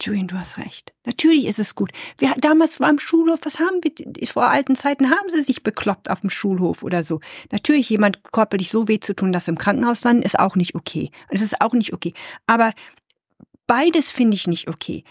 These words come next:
Jemand fertig zu machen, seelisch fertig zu machen, weißt du, zu beleidigen, gemein zu sein,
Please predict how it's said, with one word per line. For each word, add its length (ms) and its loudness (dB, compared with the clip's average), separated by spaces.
Jemand 480 0
fertig 540 0
zu 120 -4
machen, 360 -2
seelisch 520 2
fertig 380 -8
zu 140 -8
machen, 320 -6
weißt 260 -2
du, 160 -8
zu 160 0
beleidigen, 880 2
gemein 480 6
zu 140 -2
sein, 300 -2